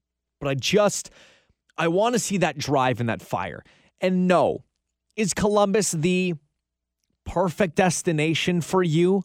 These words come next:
Maybe not. But use this year, use this one year on a qualifying offer and go out there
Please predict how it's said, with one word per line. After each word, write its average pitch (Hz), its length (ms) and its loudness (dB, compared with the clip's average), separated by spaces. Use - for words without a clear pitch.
Maybe 214 380 2
not. 127 480 -2
But - 140 -16
use 240 480 2
this - 280 -2
year, 180 260 0
use 180 300 0
this 196 220 0
one 254 580 0
year 285 420 0
on 165 100 0
a 156 40 2
qualifying 233 840 0
offer - 480 -2
and 165 180 -4
go 247 220 4
out 302 240 4
there 160 440 2